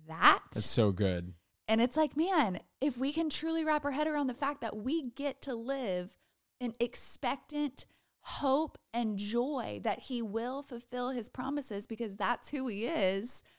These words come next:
Speaker 1: how much more free will we live on a day-to-day basis and stop putting so much hope and weight in getting the things of this world?
Speaker 2: Yeah, it just makes me think of how excited I was to, like,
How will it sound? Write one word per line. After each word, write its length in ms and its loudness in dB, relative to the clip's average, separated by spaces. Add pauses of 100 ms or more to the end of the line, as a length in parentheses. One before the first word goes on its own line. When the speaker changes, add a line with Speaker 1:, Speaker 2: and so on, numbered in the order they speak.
(480)
Speaker 1:
how 260 -4
much 280 -2
more 200 2
free 500 -4
will 140 0
we 160 -2
live 360 -4
on 120 0
a 60 -2
day-to-day 400 -2
basis 600 -2
and 160 -4
stop 380 -4
putting 420 -2
so 460 0
much 600 0 (300)
hope 560 2 (140)
and 180 -4 (220)
weight 640 -4 (640)
in 240 2
getting 340 4
the 100 2
things 580 -2
of 100 -2
this 180 -4
world? 460 -6 (120)
Speaker 2:
Yeah, 200 2 (160)
it 100 0
just 200 -4
makes 180 0
me 60 2
think 160 2
of 80 0
how 160 0
excited 360 -2
I 60 2
was 380 2
to, 140 -6
like, 280 0